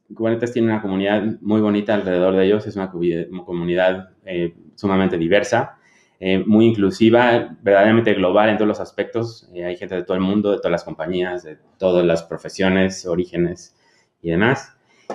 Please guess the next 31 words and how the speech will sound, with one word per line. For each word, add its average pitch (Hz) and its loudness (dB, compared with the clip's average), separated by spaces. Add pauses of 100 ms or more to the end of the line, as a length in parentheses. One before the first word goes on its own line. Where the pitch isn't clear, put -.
Y, 135 6
bueno, 98 2
somos 107 4
al 95 -2
final 117 2
los 110 4
que 98 -2
llevamos 95 -2
el 90 -6
desarrollo 87 0
de 80 0
todo 80 -6
Kubernetes. 80 -10
Entonces, 87 -6 (480)
eh, 90 4
yo 98 4
quería 104 4
platicarles 104 2
un 104 2
poco 107 4
de 101 2
cómo 98 0
estamos 101 -2
organizados. 98 2
Eh, 95 -2 (160)
la 110 0
comunidad 127 0
que 104 0
hace 107 -6
Kubernetes 101 -6
está, 95 -4